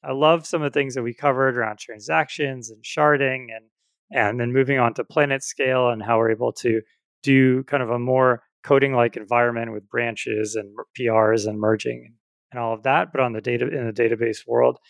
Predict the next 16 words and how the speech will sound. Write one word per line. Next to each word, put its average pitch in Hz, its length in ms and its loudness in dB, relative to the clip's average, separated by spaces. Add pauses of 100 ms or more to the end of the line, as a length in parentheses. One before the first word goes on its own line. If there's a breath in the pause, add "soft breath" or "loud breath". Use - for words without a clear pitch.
(280 soft breath)
I 139 140 0
encourage 214 340 4
all 175 260 4
the 208 120 2
folks 180 320 2
out 156 260 2
there 190 160 0
to 147 120 0
check - 340 -6
out 131 280 0
PlanetScale. 165 840 -2
It 127 80 2
is 127 220 2
totally 202 500 6
free. 190 380 2
I've 143 240 0